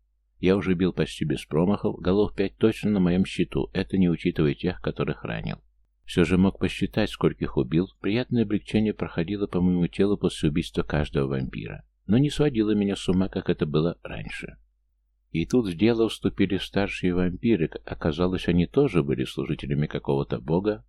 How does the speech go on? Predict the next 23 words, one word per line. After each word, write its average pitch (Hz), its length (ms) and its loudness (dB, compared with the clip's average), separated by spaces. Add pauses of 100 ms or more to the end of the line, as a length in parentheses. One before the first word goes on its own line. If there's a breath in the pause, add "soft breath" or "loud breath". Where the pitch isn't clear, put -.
(140)
поэтому 127 360 2
и - 140 0
им 131 180 4
были 127 260 0
известны 104 460 0
рихи, 104 240 0
сразу 101 340 -2
три 98 200 2
из - 120 -2
которых 92 480 -2
прилетели 78 560 0
из 78 220 -4
недалёкого 73 640 0
леса. - 440 -10 (580)
Чёрные 95 440 4
круглые 82 380 4
штуки, - 380 -2
причём 82 340 0
если 82 260 2
две 85 180 2
прошли 80 380 0
мимо 76 300 2
цели, 110 500 -2